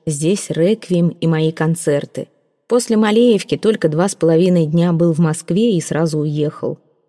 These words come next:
Насчет вашей прописки и квартиры нам пока ничего не известно. Молчит наше могучее руководство.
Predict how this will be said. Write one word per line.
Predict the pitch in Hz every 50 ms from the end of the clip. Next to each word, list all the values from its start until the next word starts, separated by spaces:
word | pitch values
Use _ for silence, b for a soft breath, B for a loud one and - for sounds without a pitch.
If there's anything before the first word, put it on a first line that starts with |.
| _ _ _ _ _ -
Насчет | - 175 185 - 320 339 -
вашей | 233 254 311 311 - 247
прописки | - 165 160 165 - 226 294 - - - -
и | 202 175
квартиры | - - 160 151 165 - - 240 277 302 294 254
нам | 196 180 214 254
пока | 233 214 185 - 156 165
ничего | 208 220 214 196 - - 156 156 156
не | 175 190 190 196
известно. | 196 175 165 170 170 151 151 - - 147 165 170 b b b b b b b
Молчит | b - 170 226 269 269 - 196 185 175
наше | 185 185 180 170 - 165
могучее | 170 175 175 170 151 - - 143 139
руководство. | 160 151 - 175 175 170 147 120 - - - - -